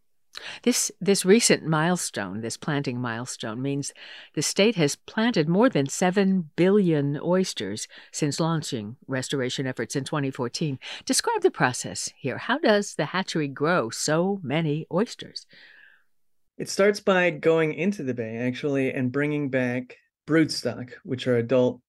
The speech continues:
Speaker 2: oysters. They are conditioned here at Horn Point Laboratory, and that means that in, in, uh, January or February, we start warming the waters and kinda tricking them into thinking that it's early spring.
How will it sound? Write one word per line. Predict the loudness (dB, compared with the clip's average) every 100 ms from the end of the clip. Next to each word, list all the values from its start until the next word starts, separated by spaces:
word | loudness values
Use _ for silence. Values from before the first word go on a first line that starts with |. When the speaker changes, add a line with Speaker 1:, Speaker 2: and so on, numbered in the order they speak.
| -4
Speaker 2:
oysters. | -2 -2 -4 -8 -8 -10 _ -20 -20 -20 -20 _ _
They | 2 4 4
are | 4 2
conditioned | 0 0 2 0 0 -4
here | 0 2 2 0
at | -2 -6 -8 -12
Horn | -6 -4
Point | -2 -4 -2
Laboratory, | -2 -2 -2 0 2 2 -2 -4
and | -2 0
that | -2 -2
means | -2 -2
that | -4 -4 -8 _ _ _ _ -14
in, | -10 -10 -10
in, | -6 -6 -4
uh, | -6 -6 -4
January | 2 2 4 4 2
or | 2
February, | 0 2 4 4 4
we | 0 -4
start | -6 -4 -4 -6 -18 -20 -20 _ _ -10
warming | -2 0 0 0
the | 0
waters | 2 2 0 -2 -4
and | -4 -6 -6 -8
kinda | -6 -6
tricking | -2 -2 0
them | 2 4
into | 2
thinking | 2 -2 -4 0
that | 0
it's | 0 -4
early | -4 -2 -2
spring. | -4 -6 -4 -4 -4